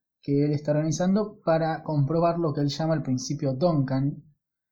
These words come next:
que es algo que más adelante nos explicarán de qué se trata. No es muy complejo igualmente. Bueno, si bien Annie sabe que esto es para estudiantes de segundo año,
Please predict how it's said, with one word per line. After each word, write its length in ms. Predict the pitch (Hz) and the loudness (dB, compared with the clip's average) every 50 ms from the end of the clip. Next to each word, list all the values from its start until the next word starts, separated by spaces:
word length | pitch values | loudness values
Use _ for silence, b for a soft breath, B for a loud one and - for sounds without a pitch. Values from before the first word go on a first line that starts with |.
| _ _ _ | _ _ _
que 140 | - 156 | -4 -4
es 440 | 143 117 131 139 135 - - - - - | -2 0 -2 -2 -4 -4 -10 -14 -12 -6
algo 320 | - 147 143 143 143 143 | -2 0 2 2 2 0
que 320 | 127 139 139 143 147 147 - - | 0 0 0 0 -2 -2 -4 -2
más 320 | 135 139 139 139 - - | 0 2 2 0 0 -2
adelante 560 | 135 135 135 143 143 143 143 143 139 143 143 | -2 0 2 2 4 4 4 4 4 4 2
nos 340 | 139 135 131 131 - - - | 4 4 2 0 -4 -6 -16
explicarán 540 | - - - - 143 131 131 127 131 135 131 | -18 -18 -10 -6 -4 -4 -2 0 0 0 0
de 60 | 127 | 0
qué 100 | 123 123 | -2 -4
se 120 | - - 139 | -6 -8 -6
trata. 400 | 131 117 110 - - 107 123 - 123 | -6 -6 -8 -10 -12 -16 -16 -10 -8
No 120 | 123 117 | -8 -8
es 100 | 117 120 | -6 -6
muy 160 | 123 127 123 | -6 -6 -6
complejo 440 | - 120 120 117 123 120 120 - 120 | -4 -4 -6 -4 -6 -8 -8 -8 -8
igualmente. 500 | 120 123 123 123 127 123 123 120 - - _ _ _ _ _ _ _ _ _ - | -8 -6 -2 -2 0 0 -2 -4 -8 -18 _ _ _ _ _ _ _ _ _ -4
Bueno, 220 | 160 147 139 127 120 | 0 0 0 0 -2
si 240 | - - - 139 135 | -4 -6 -4 -2 0
bien 300 | 147 165 170 180 175 - | 0 2 0 0 -2 0
Annie 180 | - 147 151 143 | 0 2 2 2
sabe 240 | - - 147 151 143 | 2 0 0 0 0
que 60 | 147 | -2
esto 160 | 139 - 151 | -2 -2 -4
es 60 | 139 | -4
para 180 | - - 127 127 | -4 -4 -4 -6
estudiantes 560 | - - - 127 135 139 147 156 147 151 139 | -6 -8 -4 -2 0 2 2 2 0 -2 -2
de 100 | 131 123 | -2 -4
segundo 460 | - - 123 123 127 131 135 135 156 | -6 -4 -2 0 2 2 2 2 2
año, 460 | 180 185 180 151 147 160 180 190 - | 4 4 4 2 2 0 -2 -2 -6